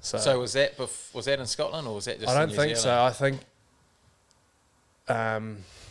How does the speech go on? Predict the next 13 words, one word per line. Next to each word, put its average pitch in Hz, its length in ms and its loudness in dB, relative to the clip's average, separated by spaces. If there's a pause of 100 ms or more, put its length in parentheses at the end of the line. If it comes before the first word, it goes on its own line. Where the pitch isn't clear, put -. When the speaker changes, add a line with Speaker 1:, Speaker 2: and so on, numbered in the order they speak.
Speaker 1:
I'm 117 100 -6
pretty 131 200 0
sure 120 180 0
it 104 40 -2
was 113 120 -8
in 110 120 -2
New 104 100 -8
Zealand. 104 360 -6
Speaker 2:
Yeah. 101 200 -6 (220)
Speaker 1:
Um, 101 380 -6 (360)
came 104 260 0
over, 104 360 -6
and 104 200 -10